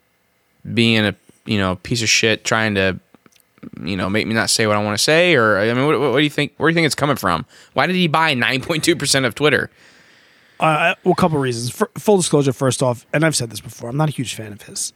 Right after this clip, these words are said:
Speaker 2: Um,
Speaker 1: Yeah, you have, you
Speaker 2: so
Speaker 1: have said
Speaker 2: everything,
Speaker 1: that.
Speaker 2: have, everything I say is, like, I'm not a huge fan of his.
Speaker 1: Yeah.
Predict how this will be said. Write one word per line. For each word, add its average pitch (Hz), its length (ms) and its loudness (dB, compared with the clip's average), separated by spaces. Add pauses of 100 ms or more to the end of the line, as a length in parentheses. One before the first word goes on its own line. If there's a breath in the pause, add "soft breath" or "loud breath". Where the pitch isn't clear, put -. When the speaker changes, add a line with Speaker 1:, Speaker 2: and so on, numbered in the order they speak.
(600 soft breath)
Speaker 2:
Um, 131 340 2
Speaker 1:
Yeah, 104 100 6
you 95 140 2
have, 107 140 -4
you 180 360 -6
Speaker 2:
so 185 200 4
Speaker 1:
have 165 80 4
said 180 100 0
Speaker 2:
everything, 196 280 2 (100)
Speaker 1:
that. 160 60 -8
Speaker 2:
have, 175 160 2
everything 190 440 4
I 170 60 4
say 147 260 4
is, 135 120 -4
like, 143 100 -10 (360)
I'm 185 100 -6
not 233 160 2
a 151 40 0
huge 123 120 -6
fan 147 200 -14
of 113 80 -20
his. - 320 -14 (200 soft breath)
Speaker 1:
Yeah. 92 260 -2